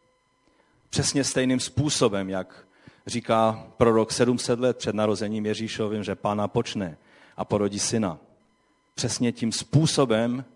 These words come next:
prorokovaným se Ježíš narodil a tím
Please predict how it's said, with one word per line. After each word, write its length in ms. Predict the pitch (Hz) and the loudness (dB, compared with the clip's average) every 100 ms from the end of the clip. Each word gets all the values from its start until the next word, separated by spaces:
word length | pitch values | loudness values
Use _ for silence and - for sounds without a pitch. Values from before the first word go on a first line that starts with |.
| _ _ - _ | _ _ -20 _
prorokovaným 840 | 117 117 117 117 113 113 113 117 - _ _ _ | 6 6 6 2 2 0 -2 -4 -10 _ _ _
se 160 | - 104 | -6 0
Ježíš 260 | 104 101 98 | 0 -2 -4
narodil 600 | 101 107 101 107 110 107 - _ _ _ _ _ _ - | -2 0 -2 -2 -4 -6 -18 _ _ _ _ _ _ -8
a 80 | 117 | -8
tím 520 | - 139 147 147 | -2 0 2 0